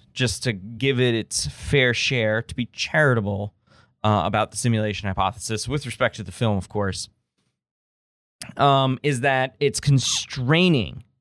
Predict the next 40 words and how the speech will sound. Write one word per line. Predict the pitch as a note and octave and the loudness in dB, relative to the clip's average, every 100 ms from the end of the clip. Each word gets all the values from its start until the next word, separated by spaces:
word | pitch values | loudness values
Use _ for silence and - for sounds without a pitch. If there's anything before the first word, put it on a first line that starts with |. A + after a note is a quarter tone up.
| _ - | _ -6
So | C3 | -2
the | C3+ | 2
idea | C3 C#3+ C#3 E3+ E3+ | 4 2 2 0 0
here | C#3 C#3+ C3 | 0 2 2
is | B2 G#2 | 2 0
that, | G#2 G#2+ G#2 G2+ - | 0 0 2 -2 -4
uh, | G2+ G#2 | -4 -2
to | G2+ C3+ | 0 2
think | D#3 | 2
it's | C#3 - | 0 -4
a | |
computer | A2 B2 G#2+ | -4 0 0
simulation, | - G2 E2 D#2+ A#2 | 0 -2 -4 -4 -4
which | B2 | -4
it | C3 | 0
is, | A#2+ G2+ - _ - | 0 0 -4 _ -4
which | B2+ | -2
is | A2 F#2 | 0 -2
what | - | -4
The | G2 | -2
Matrix | G#2 - F2+ - _ | -2 -2 -6 -10 _
is. | G#2 E2 D#2 - - _ _ _ | -2 -2 -2 -10 -16 _ _ _
Uh, | - C#2+ C2 | -6 -6 -2
they | F#2+ F2 D#2+ F2 _ - | 0 0 0 -6 _ 2
interface | C#3 A2 A#2 G2+ | 4 4 0 -2
with | G#2 F#2 | -4 -4
it, | F2+ - - _ _ _ | -4 -4 -12 _ _ _
uh, | - F2+ E2+ - | 0 2 2 0
as | G2+ | -2
a | F#2+ | -2
simulation, | - G#2 F2+ F2 - F2 D#2 - G#2 | -2 -2 -2 -4 -4 -6 -8 -8 -2
or | G2+ | 0
as | G#2 G2+ | 2 0
a | |
computer | G#2+ F#2 A#2 F2 | 0 0 0 0
simulation. | D#2 - E2 C#2+ C2 - E2+ - _ - | -4 -4 -4 -4 -8 -8 -8 -10 _ 0
Uh, | A2 - | 0 0
that | B2 E3+ | 0 4
idea, | E3+ D3 E3+ C3+ | 4 2 2 4
though, | B2 A2 G#2+ | 4 2 0